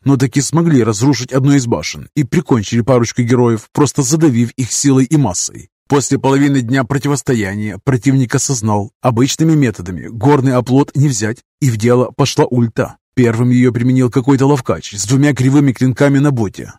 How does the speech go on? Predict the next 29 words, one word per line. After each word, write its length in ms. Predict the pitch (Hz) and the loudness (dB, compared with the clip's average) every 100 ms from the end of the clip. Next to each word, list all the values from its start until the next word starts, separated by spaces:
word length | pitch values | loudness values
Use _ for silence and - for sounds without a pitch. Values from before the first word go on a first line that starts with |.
| _ | _
чтобы 320 | - 147 139 | -2 2 2
сдержать 520 | 117 135 110 143 - | 2 0 2 0 0
яростный 460 | 123 139 127 - 120 | 0 2 0 -2 0
натиск 460 | 131 139 135 - | 0 -2 -4 -6
двух 340 | 123 113 147 117 | -4 0 0 2
ярских 460 | 131 135 - 123 | 0 0 0 -4
тяжей 380 | - 120 120 127 | 0 0 2 0
при 160 | 110 135 | 0 0
поддержке 580 | 147 127 143 143 - | 0 0 0 0 -2
полдюжины 560 | 110 147 135 127 131 139 | 0 2 2 2 2 0
скафандров, 720 | - 147 - 90 80 65 - | 0 -2 -2 -4 -6 -16 -10
которых 420 | - 135 135 120 | -6 -2 0 0
Карлос 380 | - 110 120 113 | -2 -2 -2 -2
придержал 560 | - 131 151 110 107 107 | -2 0 0 0 -2 -2
для 360 | 117 139 156 | 0 2 4
этого 200 | 120 98 | 2 0
решительного 600 | 110 135 - 113 113 117 | -2 0 0 0 0 0
приступа. 580 | 120 127 - - - 62 - | 0 0 -2 -8 -14 -14 -10
Мех 300 | - 123 113 - | -2 -2 -2 -4
активировал 540 | 113 139 139 131 135 | -2 2 4 4 2
что-то 260 | - 139 135 | 0 -2 0
вроде 280 | 131 127 | 2 0
электрошока. 760 | 127 131 117 139 127 104 101 101 - | 0 0 0 -4 -2 -4 -4 -8 -8
Цепная 440 | - 127 - 143 135 | -4 -2 2 2 4
молния 380 | 139 139 135 131 | 4 4 2 2
прошлась 420 | 135 127 156 135 | 0 2 0 0
по 100 | 139 | 0
рядам 280 | 135 143 135 | 2 2 2
атакующих. 880 | 135 139 127 101 98 - - - | -2 -2 -2 -4 -6 -14 -16 -20